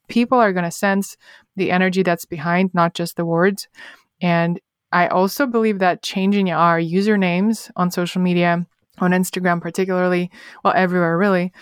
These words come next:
and changing our bio, it's a portal. And when we shift those things, it shifts how we show up to that. It's going back to the cup. The cup that we choose is part of the frequency that we create, and it's gonna impact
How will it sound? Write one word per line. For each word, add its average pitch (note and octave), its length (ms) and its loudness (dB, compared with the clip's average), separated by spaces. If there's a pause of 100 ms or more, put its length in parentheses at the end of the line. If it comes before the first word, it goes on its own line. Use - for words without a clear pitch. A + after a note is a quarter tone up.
(220)
and F3+ 160 2
changing F#3+ 380 2
our E3+ 100 2
bio, F3 540 2 (460)
it's - 360 -4
a F#3 60 -2
portal. F#3 500 0 (100)
And F3+ 160 2
when F#3+ 200 2
we F#3 100 4
shift - 400 -4
those E3+ 260 -2
things, G3+ 540 0 (460)
it F#3 180 0
shifts - 440 -4
how F3 240 0
we F3 180 0
show E3 300 -4
up E3 180 0 (100)
to G3+ 220 0
that. - 260 -4 (100)
It's - 380 -8 (180)
going F#3+ 280 0
back F3 220 0
to F3+ 100 -10
the - 100 -12
cup. - 380 -4 (340)
The E3+ 220 -4
cup A#3 360 -2
that F3 200 -2
we F3 100 -2
choose G3 680 2 (460)
is G3 380 -2
part F#3+ 280 0
of F3+ 140 -2
the F3+ 100 -2
frequency F#3 640 -2
that E3+ 160 2
we E3+ 120 -2
create, E3+ 400 0
and E3+ 100 -4
it's F3 160 -4
gonna F3 240 -2
impact - 640 -4